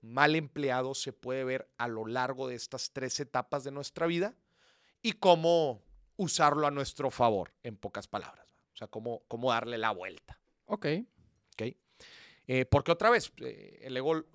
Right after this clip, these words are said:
Speaker 1: lo podemos usar a nuestro favor o, o nos puede terminar jodiendo.
Speaker 2: Ok.
Speaker 1: ¿Cuánta gente?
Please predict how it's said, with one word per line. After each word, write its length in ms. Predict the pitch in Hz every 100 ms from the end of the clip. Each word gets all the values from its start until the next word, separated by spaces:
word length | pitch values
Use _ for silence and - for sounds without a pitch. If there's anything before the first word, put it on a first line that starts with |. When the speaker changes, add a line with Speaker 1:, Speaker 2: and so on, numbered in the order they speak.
| -
Speaker 1:
lo 200 | 151 127
podemos 240 | 131 156
usar 80 | 151
a 40 | 160
nuestro 220 | - 139
favor 380 | 123 135 185 -
o, 160 | 143 -
o 80 | 131
nos 220 | 120 -
puede 300 | - 123 135
terminar 680 | - 127 107 98 104 135 -
jodiendo. 920 | - - 117 107 92 104 101 98 90 - _ _ _ _ _ _ _ _
Speaker 2:
Ok. 220 | - - _ _ _ _
Speaker 1:
¿Cuánta 460 | 143 135 170 196
gente? 480 | 165 135 151 175 170